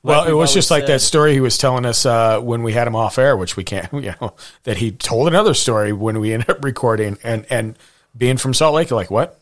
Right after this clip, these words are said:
Speaker 1: What?" what? <laughs> You know, just amazing. Amazing.
Speaker 2: Yeah, I'd heard of the Lost Dutchman mine, but, like, the connection he made to, uh, the Utes and the Aztecs, I was like, "What?" So I've
Speaker 1: Mm-hmm.
Speaker 2: never heard of anything <laughs> like that before. That's rad.
Speaker 1: No. No, it's
Speaker 2: Um,
Speaker 1: crazy.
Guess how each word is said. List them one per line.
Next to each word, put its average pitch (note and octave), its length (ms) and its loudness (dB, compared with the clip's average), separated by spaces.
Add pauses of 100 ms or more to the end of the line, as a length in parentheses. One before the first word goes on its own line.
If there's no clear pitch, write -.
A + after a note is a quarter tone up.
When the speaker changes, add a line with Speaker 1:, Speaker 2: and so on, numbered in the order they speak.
(120)
Speaker 1:
What?" - 220 -20
what? - 260 -4
<laughs> - 160 -6
You - 80 -2 (120)
know, F3 200 -4
just F3 220 -2
amazing. F#3 400 0 (100)
Amazing. C4+ 380 -4
Speaker 2:
Yeah, D3 60 -4
I'd C3+ 80 -10
heard F3 180 -10
of E3 80 -16
the C3+ 80 -10
Lost B2+ 320 -8
Dutchman B2 340 -12
mine, A2 300 -12
but, G2 260 -16
like, G2 240 -16
the G#2+ 160 -16
connection G#2+ 440 -16
he G#2 120 -16
made G2+ 380 -16
to, G2 640 -18
uh, G2 340 -14
the G2+ 140 -20
Utes G#2+ 300 -18
and G2+ 100 -18
the F#2 120 -18
Aztecs, G#2 480 -16
I G2+ 120 -16
was G2 100 -18
like, F#2 180 -20
"What?" A2+ 140 -12
So A3 560 -8 (160)
I've F#2+ 160 -8 (240)
Speaker 1:
Mm-hmm. A3 100 -6
Speaker 2:
never G#2+ 200 -16
heard G2 160 -20
of F#2+ 80 -20
anything F#2+ 320 -20
<laughs> F#2 80 -16
like - 220 -20
that D#3+ 220 -14
before. C#3 380 -20
That's A2 240 -18
rad. A2 300 -16 (100)
Speaker 1:
No. G#2 260 -8 (600)
No, G2+ 300 -2
it's G#2 120 -4
Speaker 2:
Um, F#2+ 60 -8
Speaker 1:
crazy. F#2+ 380 -6